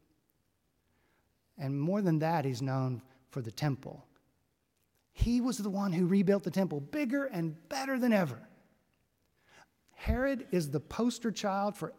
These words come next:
every egotistical real estate developer who would ever come along. And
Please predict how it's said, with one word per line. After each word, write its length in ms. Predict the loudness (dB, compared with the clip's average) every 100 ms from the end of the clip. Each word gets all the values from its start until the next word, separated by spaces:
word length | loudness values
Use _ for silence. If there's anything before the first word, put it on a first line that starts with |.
| 0
every 520 | 4 4 4 -2 -2 -2
egotistical 800 | 0 2 2 -2 -2 -2 0
real 240 | 2 2 2
estate 320 | 0 -2 -2
developer 480 | -2 0 0 0 -2
who 100 | 0
would 80 | 0
ever 220 | -2 -2
come 160 | -4
along. 360 | -4 -4 -8 -12 -18 _ _ _ _ _ _ _ _ _ _ _
And 600 | -2 0 2 0 -2 -4